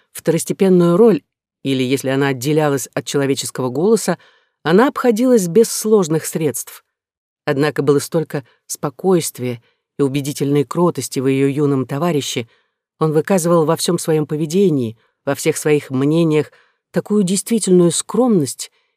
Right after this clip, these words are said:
и такое холодно-добросовестное искание истины, что Консуэла, не будучи в состоянии считать его самонадеянным,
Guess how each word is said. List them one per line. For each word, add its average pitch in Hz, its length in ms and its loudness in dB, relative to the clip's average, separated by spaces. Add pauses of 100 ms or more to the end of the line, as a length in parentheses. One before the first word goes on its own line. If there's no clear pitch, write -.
(140)
и - 60 -2
такое 160 360 2
холодно-добросовестное 175 1500 0
искание 139 680 -2
истины, 123 500 -4 (840)
что - 220 -2
Консуэла, 196 680 2 (720)
не 208 160 6
будучи 190 340 2
в - 40 -12
состоянии 165 720 0 (260)
считать 185 480 -2
его 170 180 -2
самонадеянным, 156 840 2